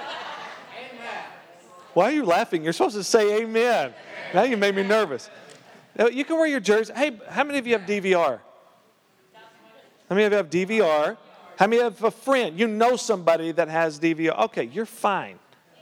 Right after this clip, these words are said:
All right? Amen. You just, yeah, just don't look at your phone during service like you usually do. All right? Let's stand together.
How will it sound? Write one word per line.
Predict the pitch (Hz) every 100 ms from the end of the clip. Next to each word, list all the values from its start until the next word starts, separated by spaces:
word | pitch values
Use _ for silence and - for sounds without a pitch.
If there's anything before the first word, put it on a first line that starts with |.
| -
All | 143
right? | 156 180 - - - - - - _ _ -
Amen. | 147 120 - _ _ _ _ _ _ _ _ _ _ _ _ _
You | 143
just, | 143 170 - _ -
yeah, | 170
just | 147 147
don't | 214 220
look | 220
at | 202
your | 208
phone | 226 233
during | 185 156
service | 196 196 160
like | 160
you | 147
usually | 139 131 123
do. | 113 110 - - _ _ -
All | 135
right? | 147 - - - - - - - - - - - - - - -
Let's | 175 -
stand | 196 160
together. | 143 135 120